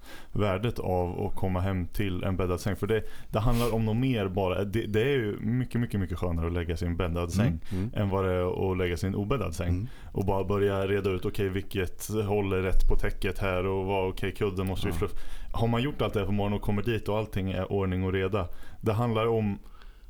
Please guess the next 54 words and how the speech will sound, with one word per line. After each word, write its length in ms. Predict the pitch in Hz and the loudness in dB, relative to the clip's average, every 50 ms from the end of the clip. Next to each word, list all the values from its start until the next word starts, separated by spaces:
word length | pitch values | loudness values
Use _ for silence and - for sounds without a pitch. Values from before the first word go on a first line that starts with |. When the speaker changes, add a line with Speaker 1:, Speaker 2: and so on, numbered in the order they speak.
| - - - - - - - - - | -16 -14 -14 -14 -14 -14 -12 -4 -2
Speaker 1:
att 360 | 110 101 - - - - - | 0 0 0 -2 -2 -4 0
ta 160 | - 107 101 | 0 0 2
ansvar 600 | - 117 110 101 98 - - 135 131 98 90 - 95 | 2 0 0 0 -2 -2 0 0 0 0 0 0 0
för 160 | - - 98 | 0 2 2
sin 160 | 85 82 98 - | 2 0 0 0
tillvaro 580 | - 101 95 95 113 139 113 85 90 90 - - - - - - - - - - | 0 0 0 0 0 0 0 0 -2 -4 -2 -4 -4 -6 -6 -10 -12 -12 -6 -2
och 380 | - 107 98 - - - - - - | 0 2 4 4 4 4 2 0 0
att 300 | 98 101 95 - - - - - | 0 -2 -2 -2 -4 -6 -6 -4
sakta 680 | - - - 117 101 - - - - 98 92 90 - - - | -4 -2 -2 -2 -2 -2 -4 -2 0 0 0 0 -2 -4 -4
bygga 300 | - 98 101 95 101 90 | -2 0 0 2 2 0
på 280 | - - 131 120 95 | 2 0 2 2 0
det. 160 | 87 80 76 - - - - - - - - - - - | -2 -4 -6 -8 -10 -14 -16 -16 -14 -14 -14 -12 -8 -4
Att 240 | - 110 104 - - | -2 0 0 0 0
inte 260 | 110 101 87 - 107 | 0 0 0 0 0
bara 260 | 98 104 101 98 95 | 0 2 0 0 0
vara, 380 | 95 101 98 98 101 104 98 - | 0 0 0 0 0 0 0 2
flyta 380 | - - 113 101 95 - 104 | 2 2 2 2 0 0 0
med 260 | 110 120 117 107 95 | 0 0 0 0 0
och 180 | 92 90 104 101 | 0 0 0 -2
inte 140 | 90 92 95 | 0 0 0
göra 160 | 92 101 110 | 0 0 0
något, 200 | 110 92 87 - | 0 -2 -2 -2
utan 560 | - 92 - 101 95 92 92 92 92 - 117 | -4 -2 -2 -2 0 0 0 -2 -2 -2 -2
man, 240 | 120 113 113 110 107 | 0 0 0 0 -2
man 120 | 110 110 | -2 -2
tar 140 | - - 110 | -2 -2 -4
successivt 580 | - - 120 - - 104 - - 90 85 - - - - - - - - | -2 -2 -4 -2 -2 -4 -2 -2 -2 -2 -2 -2 -2 -2 -2 -4 -6 -6
s-, 160 | - - - - - 113 110 | -6 -6 -4 -4 -2 -2 0
Speaker 2:
Ska 120 | - 147 | 2 2
vi 60 | 156 151 | 2 4
Speaker 1:
små, 100 | 151 143 190 | 4 4 4
Speaker 2:
upp-, 60 | - | 4
Speaker 1:
små 460 | - - - 156 165 165 165 160 156 | 4 2 2 2 0 0 0 0 0
Speaker 2:
ska 160 | 143 - - | 2 2 2
vi 60 | - 151 135 | 2 2 2
Speaker 1:
steg 120 | - - | 2 0
Speaker 2:
upp-, 60 | - | 0
Speaker 1:
för 120 | - 113 113 | -2 -2 0
mer 260 | 110 117 117 113 107 | 0 2 2 2 2
ansvar 280 | 104 98 - - 107 101 | 2 0 0 0 -2 0
i 40 | |
tillvaron. 300 | - 107 101 95 98 90 - - | 0 0 0 0 -2 -2 -4 -4
Speaker 2:
ska 180 | - - 156 | -2 2 2
vi 60 | 156 | 2
uppskatta 380 | - - - - 165 156 - 160 | 2 2 -2 -2 -2 -2 0 0
hur 60 | 151 | 2
lång 160 | 143 143 139 | 2 2 2
tid 180 | 135 - 156 139 | 0 0 0 0
det 80 | 131 117 | 0 2
tar 180 | - 120 117 | 2 2 2
att 60 | 113 | 2
bädda 200 | 113 113 107 107 | 2 2 2 2
en 80 | 104 107 | 0 0
säng? 340 | - - 117 95 82 80 | 0 0 0 0 -2 -4